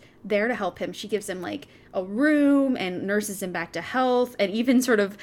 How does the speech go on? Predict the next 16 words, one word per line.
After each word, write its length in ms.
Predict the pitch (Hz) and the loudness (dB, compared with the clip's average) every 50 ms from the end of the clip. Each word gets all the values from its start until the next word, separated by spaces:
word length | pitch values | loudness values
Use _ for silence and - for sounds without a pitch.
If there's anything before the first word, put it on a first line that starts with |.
| - - - | -20 -14 -2
has 240 | - 202 196 202 202 | 2 4 4 4 2
this 140 | 202 202 - | 0 -4 -4
really 160 | 202 202 190 196 | -2 -2 -2 -2
fun 220 | - 185 175 170 | -2 -6 -6 -2
banter 400 | 165 160 165 175 190 - 214 202 | -2 -2 -2 -2 -2 -2 -2 0
with 220 | 196 196 190 196 | 0 0 -2 -2
him 240 | - 208 190 190 196 | -2 -4 -4 -2 -2
when 140 | 185 175 185 | -4 -4 -4
he's 200 | 185 190 175 - | -4 -6 -6 -4
talking 300 | - 190 170 170 190 175 | -4 -4 -4 -4 -4 -6
about, 160 | 165 160 151 | -4 -2 -2
like, 220 | 156 160 151 - - | -2 -2 -4 -4 -6
"You're 100 | 185 180 | -6 -4
probably 340 | - 185 170 160 156 151 | -2 -2 -2 0 0 -2
a 60 | 143 - | -2 -2
hallucination." 840 | 196 139 190 190 202 196 190 180 190 185 185 - 180 180 180 190 | -2 0 0 0 0 -2 -2 -4 -4 -4 -4 -6 -6 -6 -6 -8